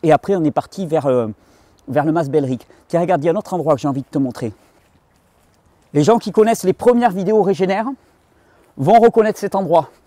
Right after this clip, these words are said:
Si vous regardez toutes les premières vidéos Régénère, la caméra, elle était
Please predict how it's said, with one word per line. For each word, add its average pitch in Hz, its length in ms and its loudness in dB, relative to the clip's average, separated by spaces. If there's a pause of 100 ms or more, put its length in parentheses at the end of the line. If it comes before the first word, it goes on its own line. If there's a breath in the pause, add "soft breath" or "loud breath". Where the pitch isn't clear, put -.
(800 soft breath)
Si - 140 -14
vous 202 80 2
regardez 214 260 4
toutes - 180 -4
les 247 80 -2
premières 208 280 -2
vidéos 196 260 -2
Régénère, 185 420 -2 (680 soft breath)
la 143 120 2
caméra, 196 500 2 (380)
elle 143 120 -2
était 139 320 -4